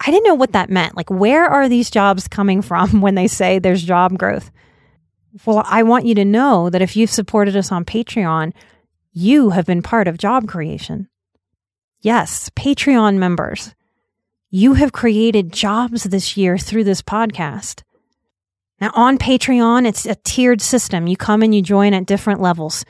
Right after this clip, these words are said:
Some people give us two dollars, some give us five, some give us ten, and some give us twenty. And we're grateful for all of it. Our Patreon has been able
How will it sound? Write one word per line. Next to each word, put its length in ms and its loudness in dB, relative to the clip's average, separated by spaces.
Some 220 0
people 240 4
give 160 0
us 160 -2
two 220 0
dollars, 420 2
some 260 0
give 160 -2
us 160 -6
five, 560 -2
some 260 2
give 160 2
us 140 -2
ten, 240 2
and 120 2
some 220 0
give 160 0
us 140 -4
twenty. 400 -6
And 160 2
we're 120 2
grateful 420 -2
for 300 -12
all 220 -4
of 100 -10
it. 160 -14
Our 140 -2
Patreon 680 0
has 220 0
been 160 2
able 500 0